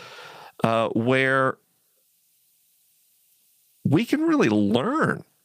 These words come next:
from non-monogamous people, people who differ from that, like, kinda cookie cutter default of cisgendered people in a heterosexual marriage. They've had to go out and not follow social scripts. They've had to create their own ways of being.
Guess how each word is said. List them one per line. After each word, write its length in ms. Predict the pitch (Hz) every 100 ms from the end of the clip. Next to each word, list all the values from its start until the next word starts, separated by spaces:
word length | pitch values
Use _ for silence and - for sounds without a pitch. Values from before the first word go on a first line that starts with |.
| _ _ _ _ _
from 220 | - 107
non-monogamous 720 | 101 95 92 87 85 85 - 165
people, 280 | - - -
people 320 | 233 247 311
who 120 | 277
differ 500 | 127 147 190 - 202
from 240 | - 120
that, 240 | 117 104 -
like, 140 | 113
kinda 200 | - 101
cookie 340 | - 170 170 -
cutter 280 | 190 175
default 540 | 151 127 143 156 175 - - - - -
of 460 | 107 101 98 95 - - - - - -
cisgendered 840 | - - 151 156 - 156 151 147
people 480 | 151 147 151 143 139
in 80 | 113
a 80 | 95
heterosexual 800 | 113 139 139 - 139 - 117 110
marriage. 560 | 104 107 143 190 196 - - - -
They've 320 | 107 147 247
had 240 | 262 269 262
to 80 |
go 300 | 147 151 151
out 200 | 147 147
and 140 | 117 113
not 240 | 160 -
follow 560 | - - 139 180 185 160
social 400 | - 156 - 131
scripts. 300 | - 170 -
They've 120 | 170
had 100 | 220
to 80 | 180
create 640 | - - 113 113 139 -
their 160 | 123 123
own 140 | 117
ways 240 | 120 117
of 240 | 110 90 -
being. 420 | 107 123 180 208